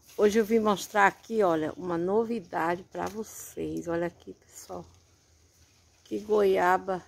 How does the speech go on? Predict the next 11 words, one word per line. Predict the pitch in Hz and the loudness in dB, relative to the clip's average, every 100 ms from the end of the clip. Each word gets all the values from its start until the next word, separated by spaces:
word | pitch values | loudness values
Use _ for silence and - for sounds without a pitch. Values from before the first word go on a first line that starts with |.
| _ _ _ _ _ _ _ _ _ | _ _ _ _ _ _ _ _ _
grande. | - 185 196 202 196 175 160 156 _ _ _ _ _ _ _ _ _ _ _ | -6 0 2 4 2 0 -6 -12 _ _ _ _ _ _ _ _ _ _ _
Aqui | 156 170 - 214 208 | -8 -8 -8 2 4
é | |
a | 196 | 4
goiaba | 180 185 185 214 320 302 _ | 2 2 4 4 2 -4 _
pera. | 196 202 202 185 160 151 - - _ _ _ _ _ _ _ _ _ _ _ - _ | 4 6 6 4 0 -4 -12 -16 _ _ _ _ _ _ _ _ _ _ _ -20 _
Olha | 175 220 | 0 0
o | |
tamanho | 240 - 269 240 196 185 | 0 0 2 2 0 -2
dessa | 190 - 208 | -4 -10 -14
goiaba. | 185 202 190 170 160 160 | -4 -2 -2 -2 -6 -6